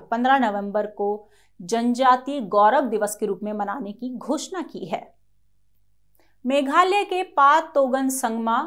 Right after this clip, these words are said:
आदिवासी गारो समुदाय के मुखिया थे, जिन्होंने अंग्रेजों के खिलाफ लड़ाई लड़ी। इनकी शहादत दिवस पर हर साल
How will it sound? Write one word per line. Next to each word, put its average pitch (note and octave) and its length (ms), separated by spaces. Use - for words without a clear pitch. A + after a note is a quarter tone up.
आदिवासी B3 600
गारो G#3 380
समुदाय F#3+ 460
के F#3 140
मुखिया F#3 400
थे, C4 200
जिन्होंने C4+ 440
अंग्रेजों A#3 560
के B3 100
खिलाफ A3 440
लड़ाई F#3 340
लड़ी। F#3 280
इनकी C#4 240
शहादत D#4+ 480
दिवस C#4 380
पर C#4 300
हर C#4 220
साल G#3+ 280